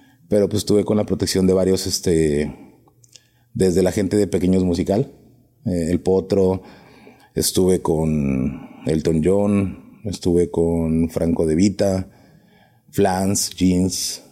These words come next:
estuve en el Auditorio Nacional en producciones varias veces y en el Teatro Blanquita me aventé diez años trabajando, güey.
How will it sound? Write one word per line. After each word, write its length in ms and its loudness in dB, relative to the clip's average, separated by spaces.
estuve 240 0
en 80 2
el 60 2
Auditorio 300 0
Nacional 280 0
en 100 0
producciones 520 0
varias 260 0
veces 500 0
y 40 0
en 80 2
el 60 2
Teatro 200 0
Blanquita 340 0
me 100 0
aventé 220 0
diez 200 0
años 180 0
trabajando, 500 0
güey. 160 -2